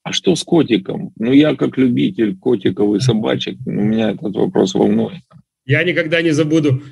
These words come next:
Speaker 2: я никогда не забуду ваши слова, которые вы сказали моей младшей дочери, что сначала человек служит, э, твари, а потом и творению. Это было у Цили и Вити дома, когда мы рассказывали.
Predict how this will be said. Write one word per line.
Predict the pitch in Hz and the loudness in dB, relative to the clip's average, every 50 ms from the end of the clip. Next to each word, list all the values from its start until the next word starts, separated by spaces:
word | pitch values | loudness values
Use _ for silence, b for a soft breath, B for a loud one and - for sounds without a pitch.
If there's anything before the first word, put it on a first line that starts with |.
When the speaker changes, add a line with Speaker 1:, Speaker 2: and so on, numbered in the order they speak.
| B - | B -2
Speaker 2:
я | 135 143 | 0 0
никогда | 151 156 151 151 143 147 151 151 | 0 0 0 0 0 0 0 0
не | 147 147 | 0 0
забуду | 135 135 139 135 135 135 131 131 131 | 0 2 2 4 4 4 6 6 6
ваши | 135 135 131 - 123 | 4 4 2 2 0
слова, | 127 - 131 143 156 147 | 0 0 0 0 0 0
которые | 135 123 120 120 120 117 | 0 0 0 0 0 0
вы | 123 | 0
сказали | 123 - - 123 131 127 123 | -2 -2 0 2 4 4 4
моей | 120 120 123 120 | 4 4 2 2
младшей | 117 120 120 117 123 - 120 | 2 0 -2 -2 -2 -2 -2
дочери, | 107 113 107 - - 104 98 98 - _ _ _ _ _ | -2 -2 -4 -6 -6 -8 -10 -12 -12 _ _ _ _ _
что | - - 131 | -8 -2 0
сначала | 131 127 - 131 127 127 156 180 185 185 170 139 131 | 0 2 2 0 0 2 0 0 0 0 0 -2 -2
человек | 127 - 127 127 123 127 135 147 139 139 | -2 0 0 2 2 2 2 0 -2 -6
служит, | - - 135 135 131 131 135 131 B B B B B _ _ _ _ _ _ - | -6 -4 -2 0 2 2 0 0 B B B B B _ _ _ _ _ _ -12
э, | 131 117 110 110 110 107 101 - | -10 -10 -8 -8 -8 -10 -10 -10
твари, | - 110 123 127 131 131 127 120 113 107 95 85 - _ _ _ _ _ _ _ | -6 0 2 4 4 6 6 4 2 0 -2 -8 -12 _ _ _ _ _ _ _
а | - 117 107 | -12 -12 -10
потом | 120 107 101 - 135 147 151 131 127 127 | -8 -10 -4 -2 -2 -2 -2 -2 -4 -6
и | - 127 | -6 -6
творению. | 123 123 123 131 127 123 117 110 104 101 104 107 | -2 0 2 2 4 2 2 0 -2 -6 -8 -8
Это | 104 - 110 | -8 -8 -4
было | 113 127 127 123 123 | 0 2 4 6 6
у | 127 127 | 4 4
Цили | 127 - 143 139 127 127 127 127 B B B B B B B | 2 0 2 4 4 4 2 0 B B B B B B B
и | - 123 | 0 2
Вити | 127 131 135 131 139 | 4 4 4 4 2
дома, | 123 117 147 165 185 175 151 127 123 123 127 - - - | 2 2 4 2 2 2 0 0 0 0 -2 -6 -8 -2
когда | - 143 123 131 131 | 0 2 2 4 4
мы | 139 139 135 - | 4 2 0 -2
рассказывали. | - - - - - - - - 143 139 - - 127 | -4 -4 -4 -4 -4 -6 -6 -4 -6 -6 -4 -4 -2